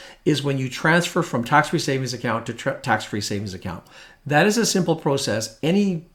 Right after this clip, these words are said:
investment company out there will help you do that, but you do need to make what's called a direct transfer from tax-free, uh, savings account A to T F S A B.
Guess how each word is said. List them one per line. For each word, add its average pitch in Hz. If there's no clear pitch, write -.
investment 151
company 147
out 139
there 135
will 120
help -
you 143
do 147
that, 123
but 175
you 151
do 143
need 233
to 240
make 165
what's 147
called 147
a 139
direct 139
transfer 127
from 120
tax-free, 123
uh, 113
savings 123
account 117
A 190
to -
T 143
F 123
S 123
A 107
B. 107